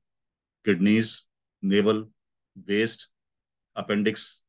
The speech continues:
अपेंडिक्स की प्रॉब्लम होती है लोगों को बहुत, तो अपेंडिक्स भी छठे हाउस से देखा जाता है। सातवें हाउस से हम क्या देखते हैं? यूट्रस,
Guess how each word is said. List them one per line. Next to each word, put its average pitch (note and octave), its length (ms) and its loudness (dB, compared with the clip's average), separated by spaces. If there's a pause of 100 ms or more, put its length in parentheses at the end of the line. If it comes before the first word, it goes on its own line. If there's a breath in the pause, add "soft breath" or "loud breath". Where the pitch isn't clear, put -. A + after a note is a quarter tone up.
(100)
अपेंडिक्स G2+ 360 -2
की A#2+ 100 -6
प्रॉब्लम G2+ 320 -4
होती F#2 260 -8
है G#2 80 2
लोगों G2 240 -2
को F#2+ 100 -2
बहुत, F#2 300 -10 (380)
तो - 60 -8
अपेंडिक्स F#2+ 580 -2
भी G#2 260 0 (840)
छठे G#2 240 0
हाउस F#2 220 0
से G#2 80 2
देखा F#2 180 -4
जाता F2+ 260 -6
है। G2 100 -12 (500)
सातवें - 420 2
हाउस A#2 260 0
से A#2+ 60 2
हम A#2 120 0
क्या A2+ 160 0
देखते A2+ 300 -6
हैं? - 180 -12 (520)
यूट्रस, A2 680 -2